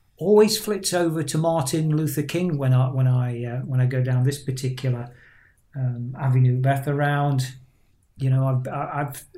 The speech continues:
I've sat on the, on the shoulders of giants, and I have seen the promised land,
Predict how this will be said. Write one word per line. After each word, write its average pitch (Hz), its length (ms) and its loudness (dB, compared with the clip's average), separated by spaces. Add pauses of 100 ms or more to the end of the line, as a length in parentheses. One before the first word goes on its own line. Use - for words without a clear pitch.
(320)
I've 156 140 -6
sat - 260 -2
on 151 140 2
the, 131 320 2 (520)
on 147 120 0
the 135 60 4
shoulders 135 420 2
of 131 100 4
giants, 135 420 2
and 147 80 2
I 156 80 2
have 139 140 2
seen 175 600 4 (1120)
the 135 60 -8
promised 135 380 2
land, 127 440 0